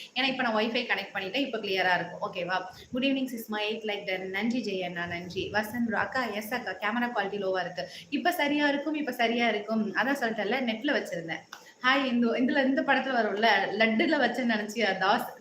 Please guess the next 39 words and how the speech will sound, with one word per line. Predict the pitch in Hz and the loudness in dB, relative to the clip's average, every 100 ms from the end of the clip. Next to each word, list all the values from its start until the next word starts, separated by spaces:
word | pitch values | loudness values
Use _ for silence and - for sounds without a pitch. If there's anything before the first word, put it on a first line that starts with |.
| 208 | 0
நெட்டுல | 226 226 330 | 2 2 4
வச்சேன். | 247 214 185 | 4 4 4
அந்த | 180 233 | 4 4
மாதிரி | 240 277 277 | 4 4 4
வந்து | 240 254 269 | 2 4 4
நெட்டுல | 233 226 320 | 4 2 2
வச்சுட்டேன். | 233 196 - 175 233 302 - - - 247 | 2 0 -4 -2 -2 -2 -8 -18 -4 2
ஹாய் | 277 | 4
இந்து, | 285 262 240 | 4 4 4
லைக் | 220 233 | 2 2
பண்ணிட்டேன். | 233 208 214 | -4 -2 0
வாங்க | 202 208 254 240 | 2 2 2 0
அருள் | 208 202 | 0 -2
அண்ணா, | 196 196 | -2 -2
எப்படி | 196 202 | -4 -2
இருக்கீங்க? | 233 - 190 190 | -4 -4 -6 -4
"Went | 233 220 254 | -2 0 0
to | 254 | 0
hospital | 214 220 - 220 226 | 0 -2 -6 -6 -4
சகோ." | 226 208 | -4 -2
என்னாச்சு | 208 262 254 247 226 196 | 0 0 -2 -4 -6 -8
சகோ? | 190 214 202 214 | -4 -2 2 2
All | 226 208 | 2 0
okay? | 247 269 - - - - | -2 -4 -4 -14 -20 -8
எல்லாரும் | 220 240 247 240 | 0 2 2 -2
ஃபைனா? | 220 220 220 233 - - _ - - 208 | -2 0 0 0 -4 -12 _ -20 -10 0
வாய்ஸ் | 226 277 208 | 2 2 0
டிலேவா | 233 233 233 | -2 0 2
இருக்காக்கா? | 220 196 180 196 | 0 0 -2 -2
இப்ப | 208 214 | -2 0
எல்லாம் | 220 254 | 0 0
சரியா | 214 214 208 | -2 0 -2
இருக்கும் | 202 196 | -2 -6
வசந்த். | 180 180 180 175 - | -8 -8 -10 -12 -6
"யாதும் | 220 240 254 254 240 | 2 2 2 0 -2
ஊரே | 226 233 | -2 0
யாவரும் | 214 208 220 220 | 0 0 0 0
கேளீர் | 202 190 180 | -2 -4 -4
அண்ணா. | 180 226 302 | -2 -2 -2